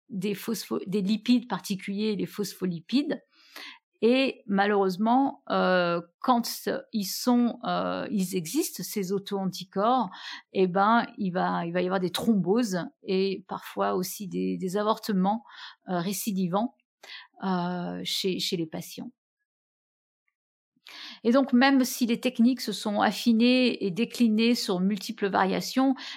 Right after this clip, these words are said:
la recherche des auto-anticorps, vraiment maintenant, c'est le pivot, euh, dans les critères de diagnostic du lupus. Donc, on a plusieurs, euh,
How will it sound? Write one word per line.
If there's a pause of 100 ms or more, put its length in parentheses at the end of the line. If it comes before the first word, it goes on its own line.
la
recherche
des
auto-anticorps,
vraiment
maintenant,
c'est
le
pivot, (340)
euh,
dans
les
critères
de
diagnostic
du
lupus. (300)
Donc,
on
a
plusieurs,
euh,